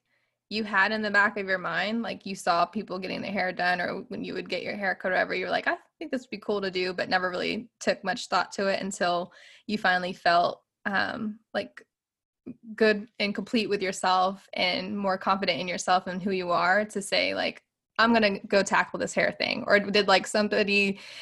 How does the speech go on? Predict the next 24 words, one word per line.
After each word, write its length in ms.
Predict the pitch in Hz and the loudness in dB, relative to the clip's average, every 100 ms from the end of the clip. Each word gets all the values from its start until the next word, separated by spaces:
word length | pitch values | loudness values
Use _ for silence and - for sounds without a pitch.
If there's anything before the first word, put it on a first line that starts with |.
| - - | -16 -2
ask 260 | - 202 - | 4 4 6
you 80 | 240 | 4
to 80 | 220 | 6
do 140 | 233 | 8
their 140 | 208 208 | 8 8
hair 460 | 214 214 185 190 - | 8 8 8 6 4
and 100 | 208 | 4
then 100 | 190 | 4
you 100 | 208 | 4
did 200 | 240 226 | 4 6
their 140 | 262 | 6
hair 380 | 277 202 202 202 | 6 6 6 4
and 120 | 180 190 | 4 0
then, 100 | 180 | 0
like, 260 | 180 - | 0 2
that 140 | - 180 | 2 4
was 180 | 190 196 | 4 2
it? 160 | 143 | 2
Was 140 | 202 214 | 2 4
there, 160 | 185 | 4
like, 320 | 185 185 - - - | 6 2 0 -8 -2
what 160 | 226 226 | 2 6
was 140 | 247 | 6
that, 320 | 247 214 - | 8 8 4